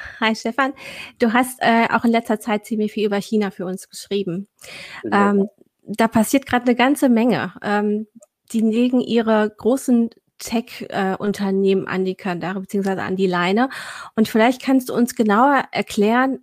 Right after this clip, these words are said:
Speaker 1: was dahinter steckt. Also was passiert dort gerade?
Speaker 2: Ja, also es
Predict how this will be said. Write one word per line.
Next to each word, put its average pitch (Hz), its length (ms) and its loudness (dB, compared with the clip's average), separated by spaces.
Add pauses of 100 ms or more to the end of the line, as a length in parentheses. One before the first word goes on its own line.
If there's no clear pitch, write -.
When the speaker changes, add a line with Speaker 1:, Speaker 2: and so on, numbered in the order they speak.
Speaker 1:
was 214 200 -6
dahinter 214 420 -6
steckt. - 420 -16
Also 190 320 -6 (140)
was 247 220 -2
passiert - 500 -6
dort 156 200 -10
gerade? 165 500 -6 (1200)
Speaker 2:
Ja, 123 160 4
also 104 160 0
es - 160 -8